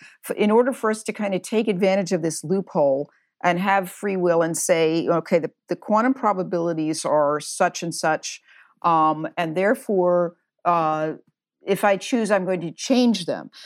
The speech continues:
And it actually doesn't follow. Another reason it doesn't follow is that at the level of the kinds of macroscopic situations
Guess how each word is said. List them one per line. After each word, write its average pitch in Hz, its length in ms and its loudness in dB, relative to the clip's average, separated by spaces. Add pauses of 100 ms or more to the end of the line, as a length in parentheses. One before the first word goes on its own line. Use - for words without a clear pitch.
(120)
And 226 100 4
it 240 80 4
actually 339 300 0
doesn't 294 240 0
follow. 214 300 2
Another 294 360 0
reason 294 300 0
it 220 80 0
doesn't 220 280 -2
follow 202 320 0
is 180 220 -6
that 180 260 0 (340)
at 202 120 0
the 208 100 2
level 277 580 4
of 190 480 2
the 190 160 0
kinds 208 500 -2
of 196 140 0
macroscopic 202 1080 -2
situations 175 1080 -2